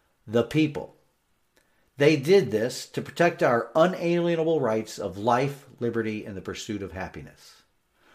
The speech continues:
Rights granted to us by our Creator. So,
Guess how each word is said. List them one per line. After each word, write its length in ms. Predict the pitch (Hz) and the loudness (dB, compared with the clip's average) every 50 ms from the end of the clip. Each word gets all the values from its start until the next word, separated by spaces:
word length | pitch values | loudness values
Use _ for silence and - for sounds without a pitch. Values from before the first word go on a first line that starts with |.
| - - - _ _ - | -20 -20 -20 _ _ -2
Rights 380 | 110 117 127 160 196 185 - - | 2 4 6 6 6 4 0 -6
granted 540 | - 131 127 139 160 170 175 165 160 147 - | -6 -2 2 4 6 6 6 6 4 2 2
to 140 | - 135 131 | 2 2 2
us 160 | 135 131 - | 2 0 0
by 260 | - 113 113 117 117 | 0 2 4 4 6
our 180 | 117 117 117 113 | 6 6 4 4
Creator. 720 | 113 - - 120 113 113 110 110 110 - - - - - _ _ _ _ _ _ _ _ _ _ _ _ _ _ _ _ _ _ _ _ _ _ _ _ _ _ _ _ _ _ _ _ _ _ _ _ _ _ - | 0 -2 -4 0 2 2 2 2 0 -2 -6 -12 -18 -20 _ _ _ _ _ _ _ _ _ _ _ _ _ _ _ _ _ _ _ _ _ _ _ _ _ _ _ _ _ _ _ _ _ _ _ _ _ _ -14
So, 460 | - - 165 151 147 151 156 165 | -2 4 6 8 8 8 6 4